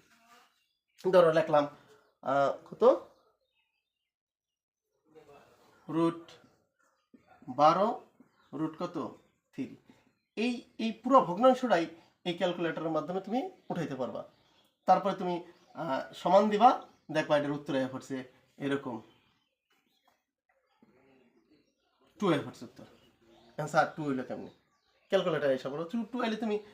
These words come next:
এটা দাগাই দিবে, এটা একটা মূলদ সংখ্যা। এখন কীভাবে আইলো তা যদি আমি বুঝাই, ওই যে আগের একটা অঙ্ক বুঝাইলাম ওইভাবেই, তিন একে তিন, তিন একে তিন,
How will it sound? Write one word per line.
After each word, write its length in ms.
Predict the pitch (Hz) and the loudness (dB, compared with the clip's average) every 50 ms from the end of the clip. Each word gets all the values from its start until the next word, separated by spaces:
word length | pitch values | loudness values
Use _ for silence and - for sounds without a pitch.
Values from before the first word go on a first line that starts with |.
| - _ - | -20 _ -8
এটা 120 | - 226 220 196 | -4 -2 4 4
দাগাই 160 | 202 190 190 175 | 4 4 4 2
দিবে, 100 | 165 160 | 0 0
এটা 100 | 156 151 147 | 0 -2 -2
একটা 120 | 160 151 156 | -4 -2 -2
মূলদ 180 | 160 170 165 - - | -2 -4 -4 -6 -8
সংখ্যা। 240 | 156 131 - - 156 - - _ _ _ _ _ _ - - | -8 -8 -6 -8 -10 -10 -12 _ _ _ _ _ _ -10 -8
এখন 140 | 175 180 175 - | -8 -8 -6 -4
কীভাবে 300 | 240 220 233 220 240 240 240 - - - | -2 -2 0 0 0 -2 -4 -4 0 2
আইলো 180 | 220 220 220 233 233 - - | 2 2 2 -4 -6 -2 2
তা 60 | - 208 208 | 4 4 4
যদি 120 | 220 214 233 233 | 2 -2 -4 -4
আমি 80 | 233 226 208 | -4 -4 -4
বুঝাই, 220 | 214 170 170 175 180 - - - _ _ _ _ - | -2 -2 -2 -4 -4 -8 -14 -20 _ _ _ _ -4
ওই 80 | - 220 | -2 -2
যে 60 | 208 - - 202 | -2 2 0 0
আগের 160 | 196 214 208 202 | 0 0 -2 -2
একটা 120 | - 220 208 | 0 0 0
অঙ্ক 100 | 196 214 220 190 | 0 0 -2 -8
বুঝাইলাম 320 | 196 185 202 196 208 208 220 220 - - - | -4 -4 -2 0 0 -2 -2 -4 -10 -8 -6
ওইভাবেই, 360 | 202 196 185 - 165 190 196 - - - _ _ _ _ _ _ - | -4 -2 -2 -2 -2 -2 -6 -8 -10 -16 _ _ _ _ _ _ -8
তিন 100 | 196 185 196 | -2 -2 -2
একে 260 | 190 - - 220 226 262 381 - - - _ _ _ _ _ _ _ _ - 202 | -2 -2 -2 -2 0 0 0 -2 -8 -18 _ _ _ _ _ _ _ _ -6 -4
তিন, 140 | 190 160 127 110 - - _ _ _ _ _ _ _ _ - | -2 -2 -2 -4 -10 -20 _ _ _ _ _ _ _ _ -10
তিন 120 | - 156 143 143 | -8 -4 -4 -4
একে 140 | 143 - 151 139 - | -4 -6 -12 -12 -8
তিন, 140 | - 185 220 | -6 -6 -6